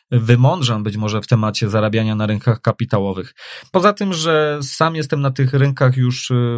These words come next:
obecny od, e, o ponad dziesięciu lat, co wciąż jest tak naprawdę, mm, niewielkim jeszcze doświadczeniem, gdyby tu porównać to do na przykład, e, Perry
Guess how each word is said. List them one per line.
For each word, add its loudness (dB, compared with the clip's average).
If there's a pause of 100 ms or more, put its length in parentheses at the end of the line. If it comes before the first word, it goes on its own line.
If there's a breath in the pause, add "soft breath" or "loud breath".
(240)
obecny 4
od, -6
e, -2 (440)
o -8
ponad 4
dziesięciu 2
lat, -2
co 0
wciąż 0
jest 2
tak 0
naprawdę, 0 (540 loud breath)
mm, 0
niewielkim -2
jeszcze 2
doświadczeniem, 2
gdyby 2
tu 0
porównać 4
to 2
do -4
na -2
przykład, -2
e, -2
Perry 4